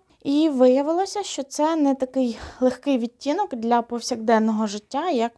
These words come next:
мені здавалося, коли я обирала цей відтіночок до проєкту. Оскільки в нього така явна дуохромність, до речі, на камеру цього, м, дуже,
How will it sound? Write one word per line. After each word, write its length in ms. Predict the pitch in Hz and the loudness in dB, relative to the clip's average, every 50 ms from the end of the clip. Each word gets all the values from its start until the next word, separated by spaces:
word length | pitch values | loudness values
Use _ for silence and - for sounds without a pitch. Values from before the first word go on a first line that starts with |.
| - | -12
мені 240 | 233 220 220 240 262 | -8 -4 -2 -2 -2
здавалося, 680 | 254 262 - 190 185 196 220 247 254 254 - 226 214 214 _ _ | -2 -4 -6 -4 0 0 0 0 0 -2 -4 -6 -6 -6 _ _
коли 220 | - 220 226 233 240 | -2 2 2 4 4
я 80 | 247 | 4
обирала 720 | - - 247 214 202 226 220 220 220 240 277 294 285 262 247 - _ - | 2 0 0 -2 -2 -2 0 2 4 4 4 4 2 0 -2 -6 _ -8
цей 200 | - 254 247 226 | -4 -2 -2 -2
відтіночок 600 | 220 220 - - 247 247 254 254 254 233 233 202 | -4 -8 -8 -4 -2 -2 -2 -2 -4 -8 -10 -8
до 220 | 196 214 214 233 | -2 -2 -2 -2
проєкту. 680 | 233 - 247 240 214 208 196 180 - - - - - - _ _ _ _ _ - | -2 -4 -4 -4 -2 -4 -6 -6 -6 -12 -20 -20 -20 -20 _ _ _ _ _ -6
Оскільки 400 | 262 262 - - 349 339 - 330 | -6 -4 0 0 0 0 2 2
в 40 | 285 | 4
нього 240 | 294 302 311 311 285 | 4 4 4 2 0
така 220 | - 277 - 269 | -2 -2 0 0
явна 460 | 254 233 277 294 311 277 269 262 247 | 2 4 6 6 6 6 4 0 0
дуохромність, 760 | 233 214 240 233 233 233 - 247 269 302 339 330 294 269 - - | 0 0 0 0 0 -2 -4 -2 -2 0 2 2 0 0 -2 -4
до 100 | 247 254 | -4 0
речі, 300 | 254 262 254 254 - 247 | 0 0 0 0 -2 -4
на 140 | 233 233 247 | -2 -2 -2
камеру 460 | 247 - 277 311 311 294 277 247 247 | -2 0 2 2 4 4 2 2 0
цього, 520 | 240 - - 220 220 220 226 220 220 214 208 | -2 -2 -4 -4 -4 -2 0 2 2 2 2
м, 320 | 208 208 208 208 214 220 | 0 -2 -6 -8 -10 -10
дуже, 500 | 233 226 220 220 247 233 240 233 220 214 | -10 -10 -8 -8 -8 -4 -2 -2 -2 -4